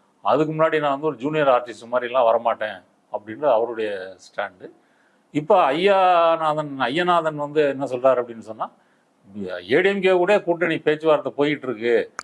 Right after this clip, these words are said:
அப்படின்னு விஜயே என்கிட்ட சொன்னாருன்னு" சொல்லி அவர் வந்து சொல்றாரு. அப்ப எல்லாம் கூட்டி கழிச்சு வந்து பாத்தீங்க அப்படின்னு சொன்னா, இவர்கள் திமுகவை வீழ்த்துவதற்கு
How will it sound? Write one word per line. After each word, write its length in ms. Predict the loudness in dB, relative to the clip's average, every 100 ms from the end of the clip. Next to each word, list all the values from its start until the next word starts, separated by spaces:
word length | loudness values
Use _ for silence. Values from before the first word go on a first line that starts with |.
| -20 _
அப்படின்னு 260 | -2 -2 -4
விஜயே 380 | 0 2 2 0
என்கிட்ட 180 | -2 -6 -4
சொன்னாருன்னு" 380 | 0 0 0
சொல்லி 240 | -6 -2 2
அவர் 220 | 2 2
வந்து 560 | -2 -2 -4 -4 -8 -10
சொல்றாரு. 320 | -12 -6 -6 -6 _ _ _
அப்ப 220 | -4 0
எல்லாம் 240 | 2 2 0
கூட்டி 240 | -2 -2
கழிச்சு 420 | 0 0 0 -2 -2
வந்து 120 | 0
பாத்தீங்க 300 | 0 0 -4
அப்படின்னு 300 | -6 -6 -12
சொன்னா, 400 | -14 -20 -14 -14 -14 _ _ _ _
இவர்கள் 640 | -2 0 2 2 0 -4 _ _ _
திமுகவை 640 | -2 0 2 2 2 0
வீழ்த்துவதற்கு 720 | 0 -2 -2 0 0 0 -2